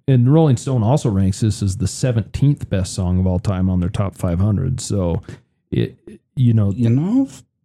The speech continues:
Speaker 2: fair.
Speaker 1: Yeah,
Speaker 2: Sure.
Speaker 1: I th-, I think it's fair. I think this epitomizes, you know, the Jimi Hendrix experience and the Jimi Hendrix sound,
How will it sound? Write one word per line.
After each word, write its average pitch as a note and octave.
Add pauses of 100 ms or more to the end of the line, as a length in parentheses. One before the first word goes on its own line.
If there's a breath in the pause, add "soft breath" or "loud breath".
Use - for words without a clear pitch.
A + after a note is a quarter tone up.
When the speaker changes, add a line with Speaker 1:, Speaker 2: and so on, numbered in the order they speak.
Speaker 2:
fair. E3+ (260)
Speaker 1:
Yeah, C#3
Speaker 2:
Sure. G#3+ (100)
Speaker 1:
I C3+
th-, B2
I C#3+
think C#3+
it's A2
fair. G2+
I G#2+
think B2+
this B2 (460)
epitomizes, G2 (300)
you B2+
know, G2
the G#2
Jimi G2+
Hendrix F#2
experience F2+
and G2
the F2+
Jimi G#2+
Hendrix G2+
sound, F2